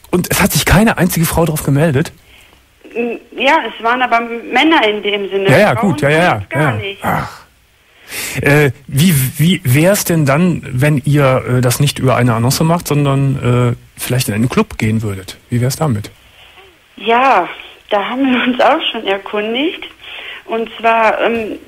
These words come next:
Speaker 2: dann, ähm, ich weiß nicht, dann, dann sind halt auch viele Männer, also in den Clubs sind wenig einzelne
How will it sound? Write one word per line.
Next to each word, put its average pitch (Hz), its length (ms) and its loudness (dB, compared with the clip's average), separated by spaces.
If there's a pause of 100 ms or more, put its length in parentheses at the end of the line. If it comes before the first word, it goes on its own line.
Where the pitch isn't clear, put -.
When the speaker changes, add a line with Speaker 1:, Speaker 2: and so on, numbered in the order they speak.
(160)
Speaker 2:
dann, 240 240 0
ähm, - 920 -6
ich - 180 -4
weiß 262 300 0
nicht, 226 260 -6
dann, 220 260 -2
dann 214 300 -4
sind 240 280 -4
halt 233 160 0
auch 233 120 2 (120)
viele 262 240 -2
Männer, 247 320 2 (120)
also 214 180 -4
in 226 160 -4
den 226 160 -2
Clubs - 360 -4
sind 233 220 -6
wenig 254 400 -4
einzelne 247 460 -4